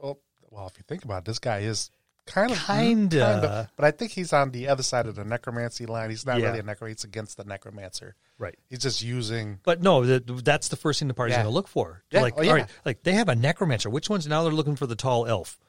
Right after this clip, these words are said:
Speaker 1: Yep.
Speaker 2: <laughs>
Speaker 1: Well, just think about the, the moral, uh, uh, challenges they have to face too. You know,
Speaker 2: Yep.
Speaker 1: uh, or the morale, I should say.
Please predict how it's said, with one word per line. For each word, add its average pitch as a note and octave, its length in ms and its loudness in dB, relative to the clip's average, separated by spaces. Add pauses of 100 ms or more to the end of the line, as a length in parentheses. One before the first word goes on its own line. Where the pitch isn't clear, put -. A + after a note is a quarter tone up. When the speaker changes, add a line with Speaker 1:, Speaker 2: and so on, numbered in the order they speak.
(100)
Speaker 1:
Yep. C#3+ 200 -8 (420)
Speaker 2:
<laughs> - 80 -4 (920)
Speaker 1:
Well, C#3 160 6
just A#2+ 220 -8
think D3 120 0
about C3 200 0
the, A#2 180 -8
the A2+ 140 -10
moral, G#2+ 600 -2
uh, G#2 260 -6 (360)
uh, G#2 140 -12
challenges G#2 480 -6
they G2+ 140 -8
have G#2 160 -8
to - 80 -20
face G#2+ 260 -12
too. D#3 200 -6
You A2+ 40 -6 (120)
know, G2+ 200 -8 (200)
Speaker 2:
Yep. B2+ 280 -6
Speaker 1:
uh, G#2+ 100 -8
or A2+ 140 -2
the G#2 100 -6
morale, G#2 480 0
I F#2+ 60 -6
should - 220 -12
say. F2+ 360 -10